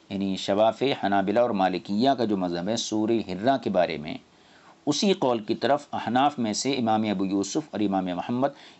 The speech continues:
ये दोनों हजरात भी इसी कौल की तरफ माइल हैं। लेकिन वखालफ़हुम फ़ी ज़ालिका आखरून, लेकिन दूसरे फ़ुक़हा ने इस सिलसिले में इनकी मुखालिफत की है।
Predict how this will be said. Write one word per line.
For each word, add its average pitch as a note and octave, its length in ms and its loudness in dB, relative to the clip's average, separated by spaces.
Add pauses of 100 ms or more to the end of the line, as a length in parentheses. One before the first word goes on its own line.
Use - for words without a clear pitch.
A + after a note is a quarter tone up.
ये A2 80 2
दोनों D3 340 4
हजरात G#2+ 340 2
भी C3+ 300 0
इसी D#3 220 0
कौल G2+ 220 0
की G2 140 -6
तरफ - 280 -2
माइल D2+ 280 -4
हैं। - 160 -18 (1000)
लेकिन A2 360 0 (460)
वखालफ़हुम C#3+ 720 2
फ़ी A2+ 180 2
ज़ालिका G2+ 420 2
आखरून, E2+ 540 -4 (500)
लेकिन A#2+ 280 0
दूसरे B2+ 340 2
फ़ुक़हा B2+ 400 -2
ने E2+ 240 -6 (600)
इस F3 100 2
सिलसिले A2+ 460 2
में A2+ 280 0 (180)
इनकी A2+ 280 0
मुखालिफत F2+ 560 -4
की - 160 -12
है। - 160 -18